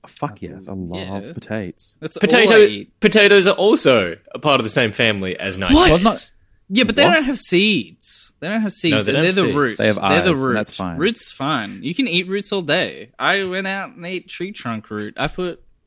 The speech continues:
Speaker 2: it on my <laughs> pizza.
Speaker 3: <laughs> Do, do you,
Speaker 2: Whoa.
Speaker 3: do you dislike capsicum?
Speaker 2: Uh, yes.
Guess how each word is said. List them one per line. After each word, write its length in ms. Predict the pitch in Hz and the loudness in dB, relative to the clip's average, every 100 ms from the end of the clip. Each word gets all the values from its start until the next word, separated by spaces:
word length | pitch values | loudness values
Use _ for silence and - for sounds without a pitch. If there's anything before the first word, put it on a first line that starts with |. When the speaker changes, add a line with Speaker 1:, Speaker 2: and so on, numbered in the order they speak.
| _ - | _ -8
Speaker 2:
it 140 | 165 | -6
on 120 | 170 | -4
my 120 | 175 170 | -6 -8
<laughs> 20 | |
pizza. 640 | - - 1017 1017 - - - - 1077 1077 - - - | -12 -20 -18 -6 -2 -2 -2 -12 -12 -12 -8 -4 -4
Speaker 3:
<laughs> 40 | 123 | -2
Do, 200 | - 170 | 2 2
do 180 | 127 151 | 4 6
you, 60 | 202 | 8
Speaker 2:
Whoa. 260 | 320 - - - - - | 8 4 0 -18 -20 -4
Speaker 3:
do 80 | - | -2
you 80 | 202 | 0
dislike 580 | 120 - 123 104 92 - - - - - - - - - | 0 -2 0 -2 -2 -8 -12 -20 -18 -16 -18 -18 -16 -6
capsicum? 760 | - 160 - - - 64 _ _ _ _ _ _ _ _ _ - - _ _ _ - | -4 -4 -6 -12 -14 -20 _ _ _ _ _ _ _ _ _ -20 -20 _ _ _ -16
Speaker 2:
Uh, 600 | 139 180 165 151 147 143 170 | -6 -2 2 4 4 2 2
yes. 680 | 185 180 165 - - - | 4 4 2 0 -4 -6